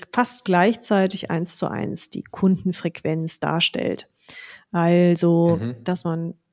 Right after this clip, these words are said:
Speaker 1: die Rechengrundlage qua-, war quasi, x Personen laufen an meinem Laden vorbei, davon werden so und so viel Prozent definitiv Kunden. Und diese Übertragungen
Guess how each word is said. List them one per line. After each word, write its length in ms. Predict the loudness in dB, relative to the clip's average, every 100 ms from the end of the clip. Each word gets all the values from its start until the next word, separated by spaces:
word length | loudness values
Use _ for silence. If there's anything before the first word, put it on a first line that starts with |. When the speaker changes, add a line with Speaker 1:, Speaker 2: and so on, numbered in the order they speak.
| _ _ -20 -14
Speaker 1:
die 100 | -2
Rechengrundlage 720 | 2 4 4 4 4 4 2
qua-, 320 | 0 0 0 -2
war 180 | -4
quasi, 520 | -4 -2 -2 0 -2 -4 _ _ _ _
x 180 | -8 -2
Personen 420 | 0 2 2 2
laufen 380 | 2 2 0 -2
an 100 | 0
meinem 220 | 0 0
Laden 280 | 0 0 -2
vorbei, 540 | -4 -2 2 2 2 0
davon 540 | -2 -2 -2 -2 0
werden 320 | 0 -2 -2
so 120 | -2 -2
und 80 | -4
so 60 |
viel 160 | -8 -8
Prozent 500 | -8 -6 -6 -6 -6
definitiv 540 | -8 -8 -10 -10 -10
Kunden. 540 | 0 0 0 -2 -4 -6 -20 -18 -18 -20 -20 -4
Und 480 | 0 0 0 -4 0
diese 600 | 2 4 2 2 -2 -8 _ _ _ _ _ _ _ _ _ _ _ _
Übertragungen 1200 | 2 4 4 4 6 6 6 6 6 6 6 4